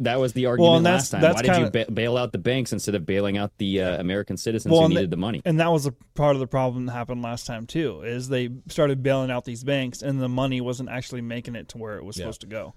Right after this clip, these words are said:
Speaker 3: Yeah, I'm,
Speaker 1: Absolutely,
Speaker 3: I'm
Speaker 1: yeah.
Speaker 3: cool with giving the money to the citizens, but as far as the bank and who owns it, like,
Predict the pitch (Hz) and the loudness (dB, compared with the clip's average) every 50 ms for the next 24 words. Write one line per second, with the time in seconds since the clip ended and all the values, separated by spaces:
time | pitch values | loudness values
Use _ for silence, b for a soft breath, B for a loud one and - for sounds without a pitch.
0 | - - 92 104 110 98 120 156 208 220 147 160 185 - 135 190 208 165 - - | -6 -4 -2 -2 0 2 2 4 4 4 4 2 2 4 6 6 6 6 4 2
1 | 147 131 120 110 117 117 110 104 95 90 82 - - 113 107 90 - 80 73 73 | 0 0 0 -2 -2 -2 -2 -2 -4 -6 -6 -4 -4 -4 -4 -4 -8 -10 -12 -8
2 | 80 92 95 90 85 - - 120 123 127 120 104 98 85 78 95 98 107 113 - | -4 -2 -2 -2 -2 -2 -4 -2 -2 -2 -4 -6 -8 -8 -6 -4 -4 -4 -6 -6
3 | 107 90 85 98 98 - 87 95 98 98 107 117 107 92 104 95 85 | -6 -6 -6 -6 -6 -6 -6 -6 -6 -4 -4 -4 -2 -2 -4 -4 -6